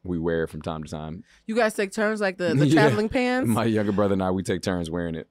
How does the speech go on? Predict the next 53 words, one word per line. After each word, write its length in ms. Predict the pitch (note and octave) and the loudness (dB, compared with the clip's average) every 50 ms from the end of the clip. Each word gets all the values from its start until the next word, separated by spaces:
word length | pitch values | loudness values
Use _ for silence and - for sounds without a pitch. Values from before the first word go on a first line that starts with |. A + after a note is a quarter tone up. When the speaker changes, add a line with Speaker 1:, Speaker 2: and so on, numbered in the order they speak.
| - | -14
Speaker 1:
But, 240 | F#2 F2+ G2 F#2+ F#2 | -6 -2 0 0 2
um, 440 | F#2 F2+ F2 E2+ E2 E2 E2 D#2 - _ - | 2 0 0 -2 -2 -6 -8 -12 -12 _ -18
Speaker 2:
I 100 | - - | -12 -6
Speaker 1:
no, 120 | G2 G#2+ G2+ | -2 0 0
Speaker 2:
love 60 | G2 | 0
Speaker 1:
it's 80 | F#2 G2 | 0 -2
a, 180 | F#2+ - - - | -6 -6 -4 -4
it's 100 | G2 G2 | -4 -4
Speaker 2:
that. 60 | F#2+ | -2
Speaker 1:
an 80 | F2+ | -2
homage 420 | F2+ F2+ F2+ F2+ F2+ F2+ F2+ E2 - | -2 -2 0 0 0 0 -2 -4 -6
to 120 | - E2+ | -6 -4
him, 280 | F#2 F#2 F#2 F2+ E2 D#2 | -4 -2 -2 -2 -4 -6
but 200 | D2+ F2 E2 - _ - - - | -4 -4 -4 -6 _ -14 -14 -8
because 380 | D#2 E2 D#2+ - G#2+ F#2+ F2 | -8 -8 -6 -2 -2 -2 -2
my 140 | E2+ D#2+ D2 - _ _ | -2 -6 -8 -8 _ _
pops 280 | - F2+ E2 D#2 - - | -6 -4 -4 -4 -4 -8
was 120 | D#2+ D2 C#2+ | -12 -12 -12
twenty-three 380 | - - E2 D#2 C#2 D#2 D2+ | -10 -8 -8 -8 -8 -8 -8
years 380 | D2+ D2+ D2+ D2+ D2 D2 D2 - _ _ _ - | -8 -6 -8 -8 -10 -12 -14 -18 _ _ _ -12
Army, 460 | D#2+ D#2+ D#2 D2 D2 C#2+ C#2+ C#2+ C#2 - | -8 -8 -6 -6 -8 -10 -10 -12 -14 -12
like, 420 | D2 D#2 D2+ D2+ D2 C#2+ - - - | -10 -8 -8 -8 -8 -10 -12 -16 -16
Speaker 2:
Mm-hmm. 560 | D3+ D3 D3 D3 D3 D3 D3+ - F3 F3 - | -14 -12 -12 -12 -12 -14 -14 -16 -16 -12 -8
Speaker 1:
we 160 | - F2+ F2 E2+ | -6 -4 -4 -6
clean 640 | - - - F2+ E2+ E2+ E2+ E2 D#2+ D#2 D2+ D2 | -6 -8 -6 -4 -2 0 0 0 0 -2 -4 -4
like 500 | D2 D#2 D#2 D2+ D2 D2 - _ _ _ - - | -6 -6 -6 -6 -6 -8 -8 _ _ _ -8 -4
Speaker 2:
Oh, 80 | F3+ | -2
you're 160 | F3+ F#3 G#3+ | 0 0 0
one 180 | G#3+ G#3+ G#3 G3 | 0 0 0 -2
of 140 | F3 D#3 C#3+ | -2 -2 -2
Speaker 1:
he 60 | E3 | 0
was 460 | E3 E3+ F3 F3+ F3+ F3+ F3 F3 F3 | 2 2 2 2 2 2 2 0 0
a 20 | E3+ | 0
drill 180 | E3+ F2+ F2+ F2+ | 0 0 0 0
Speaker 2:
those. 120 | F2+ F#2 | 0 0
Speaker 1:
sergeant 320 | - E2+ D#2+ D#2+ D#2 D2+ D2+ | 0 0 0 0 -2 -4 -6
when 100 | D2+ D2+ | -6 -8
it 60 | D2+ | -6
came 180 | - E2+ D#2 D2+ | -6 -6 -6 -6
down 140 | D#2 D2+ | -8 -8
to 60 | D2 - | -10 -8
cleaning. 340 | - F2 E2+ E2 F2 F2 F2 | -6 -6 -4 -4 -4 -4 -4
So 160 | - E2+ - - | -4 -6 -4 -4
I 100 | D2 F#2 | -4 -4
know 140 | G2+ G#2 F#2+ | -2 -2 -2
how 100 | G2 F2 | -4 -4
to 80 | D#2+ D#2 | -6 -8
clean 320 | - - F2 F2 E2+ D#2+ | -10 -10 -10 -8 -8 -10
exceptionally 560 | D2+ - - G2 E2 - - D#2 D2+ D2+ D2 | -8 -8 -6 -6 -6 -6 -8 -12 -12 -12 -12
well, 320 | C#2 D2 D#2+ E2+ G#2+ A#2 - _ _ _ _ _ - | -8 -4 -2 -2 -2 -4 -6 _ _ _ _ _ -10
but 120 | - D#2+ | -6 -4
I 80 | D#2 D2+ | -4 -4
think 340 | - - - G2 F#2+ - | -6 -4 -4 -2 -2 -2